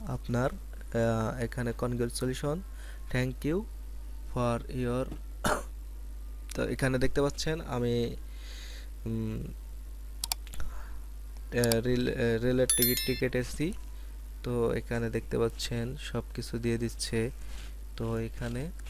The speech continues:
নিচে দেখতে পাচ্ছেন ডাউনলোড টিকিট, তো এখানে ডাউনলোড টিকিটে ক্লিক করার পর দেখতে পাচ্ছেন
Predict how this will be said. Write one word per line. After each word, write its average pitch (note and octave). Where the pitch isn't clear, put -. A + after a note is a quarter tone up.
নিচে B2+
দেখতে C#3
পাচ্ছেন C#3+
ডাউনলোড A#2+
টিকিট, A#2+
তো A#2+
এখানে A#2
ডাউনলোড A#2+
টিকিটে B2
ক্লিক A#2+
করার A#2+
পর A#2+
দেখতে A#2
পাচ্ছেন A#2